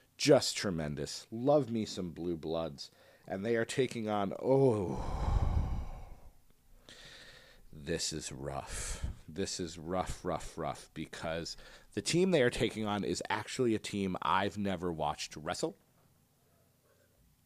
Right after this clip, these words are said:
but I love that they existed. This is the Minnesota Stretching Crew, not the Wrecking Crew,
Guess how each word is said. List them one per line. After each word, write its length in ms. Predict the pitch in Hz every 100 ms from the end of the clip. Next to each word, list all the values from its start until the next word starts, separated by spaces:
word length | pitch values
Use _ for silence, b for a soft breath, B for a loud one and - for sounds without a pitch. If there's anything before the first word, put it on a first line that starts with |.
| _ _ _ - - _ _ _
but 280 | 120 104 107
I 100 | 92
love 300 | 82 90 82
that 160 | 82 73
they 120 | 78
existed. 540 | 73 - 82 - 69
This 160 | 104 -
is 140 | 110
the 100 | 98
Minnesota 580 | 95 107 117 - 107 101
Stretching 960 | - - - - 117 110 - - 78 - _ -
Crew, 320 | - 73 57 -
not 260 | 78 143
the 80 | -
Wrecking 360 | 196 208 160 120
Crew, 220 | - 67